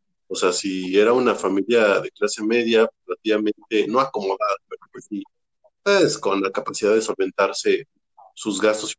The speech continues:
uno que otro lujillo, cae en problemas económicos y esto no hace más que obligar a nuestro buen, queridísimo señor don Francisco de Goya,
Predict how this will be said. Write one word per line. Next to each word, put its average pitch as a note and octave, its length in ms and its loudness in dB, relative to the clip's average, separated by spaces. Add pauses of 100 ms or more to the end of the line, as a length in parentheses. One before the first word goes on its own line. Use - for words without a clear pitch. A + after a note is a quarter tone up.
uno G2+ 100 -2
que G#2 80 -4
otro A2 180 -6
lujillo, B2+ 400 -4 (1200)
cae C3+ 680 2
en F#2 140 2
problemas G#2 460 2
económicos A#2 680 -2
y A2 120 -2
esto C3 440 0
no A#2 220 0
hace A#2+ 220 -4
más G#2+ 280 -2
que A2+ 160 -14 (500)
obligar G2 800 2
a F#2+ 80 -2
nuestro F#2 420 -4
buen, G2+ 500 0
queridísimo F#2+ 600 -6
señor G2+ 420 -2 (580)
don F#2 360 0
Francisco F#2 580 -4
de F#2 80 4
Goya, G#2 320 0